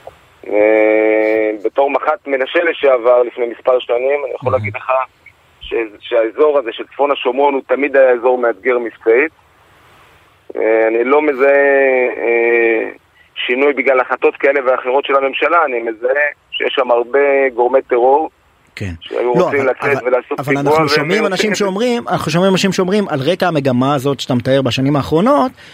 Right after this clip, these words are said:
Speaker 3: אם עכשיו ישראלים, אה, יותרו להיכנס לגנים כדים, יישובים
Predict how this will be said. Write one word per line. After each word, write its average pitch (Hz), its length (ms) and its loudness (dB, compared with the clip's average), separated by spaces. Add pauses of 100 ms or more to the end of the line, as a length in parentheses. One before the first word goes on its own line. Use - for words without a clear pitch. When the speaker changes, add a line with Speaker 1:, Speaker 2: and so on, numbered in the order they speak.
(240)
Speaker 3:
אם 190 140 2
עכשיו 170 440 0 (160)
ישראלים, 135 720 0 (140)
אה, 147 40 0
יותרו 135 580 2
להיכנס 143 420 0
לגנים 131 440 0
כדים, 131 420 0
יישובים 139 460 -2